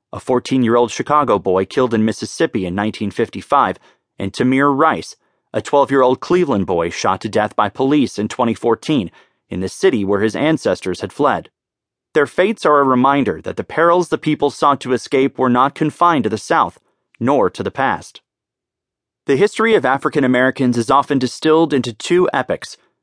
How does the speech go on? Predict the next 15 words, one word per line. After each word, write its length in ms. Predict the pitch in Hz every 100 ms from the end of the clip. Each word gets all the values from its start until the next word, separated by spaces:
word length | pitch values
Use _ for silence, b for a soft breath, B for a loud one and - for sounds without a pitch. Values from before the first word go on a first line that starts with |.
| _
the 80 | 120
two 200 | - 160
hundred 260 | 156 147 -
forty-six 540 | 147 147 - 143 -
years 280 | 127 147 131
of 100 | 117
enslavement 640 | 120 - 147 147 117 82 -
ending 340 | 107 113 110
after 240 | 110 104 107
the 80 |
close 420 | 107 - 127 135 123
of 80 |
the 80 | 110
Civil 340 | - 135 117 120
War, 300 | 151 87